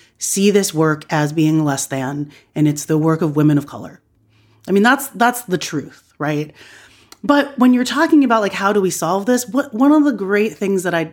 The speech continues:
learned in my book is that there is a long-standing <laughs> tradition of feminism that we just don't hear about, that is inclusive,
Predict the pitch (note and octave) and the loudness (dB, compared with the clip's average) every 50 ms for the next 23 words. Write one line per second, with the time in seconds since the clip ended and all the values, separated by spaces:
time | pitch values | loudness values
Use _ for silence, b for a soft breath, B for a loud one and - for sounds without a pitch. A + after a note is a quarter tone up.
0 | - - F3+ E3+ G#3 A#3+ B3+ B3+ G#3 F#3 E3+ D#3+ D3+ D3+ D3+ C4 C#4 B3+ G3+ - | -12 -14 -8 -4 0 2 2 2 2 2 -2 -2 -4 -4 -2 0 0 0 0 -2
1 | G3 F3+ F3+ F3 F3 F3 - - b b b b b b b b b b b _ | -6 -6 -4 -2 -4 -4 -4 -8 b b b b b b b b b b b _
2 | _ _ _ - C4 C4 C#4 C#4+ C4+ C4 B3+ C4 B3 A3+ A#3+ C4 C#4+ D4 D4+ D#4 | _ _ _ -2 0 0 2 2 0 0 2 0 0 0 2 2 2 4 4 4
3 | D4 C#4+ C#4+ C#4+ - - C4 A3+ B3+ C4 B3 B3+ B3 A3+ A#3+ - - A#3 G3+ E3 | 6 4 4 2 0 -4 -2 0 0 2 2 2 2 0 -4 -4 -4 -6 -6 -4
4 | G#3+ A3+ G#3+ - - A3 G3+ F3 D3+ - - F#3+ C4 D#4 D#4+ A#3 D#3+ D3 C#3 C#3+ | -6 -6 -6 -6 -6 -6 -6 -6 -8 -8 -6 -2 0 2 2 2 0 -2 -4 -8
5 | C#3+ C#3+ C#3+ C#3+ D3 b b b b b b b A3 A3 A3+ D4+ E4 F4 F#4+ F4+ | -8 -8 -8 -10 -10 b b b b b b b -4 0 0 0 2 2 0 0
6 | - E4+ D4+ C4+ C#4+ C4+ D#4 E4+ F4 D4+ E3+ D#3 - B2 B2+ - - b b b | 2 2 2 2 2 2 2 4 4 2 0 -2 -8 -10 -16 -20 -20 b b b
7 | b b b b A#3 A#3 A#3+ B3+ C4+ C#4+ C4 C4+ - A3 A3 A3 - - G3+ G3 | b b b b -2 0 2 2 2 2 0 0 -2 0 0 0 -2 -4 -2 0
8 | A3 A3 - E3+ D#3+ - - E3+ - | 0 0 -2 -6 -10 -10 -14 -20 -20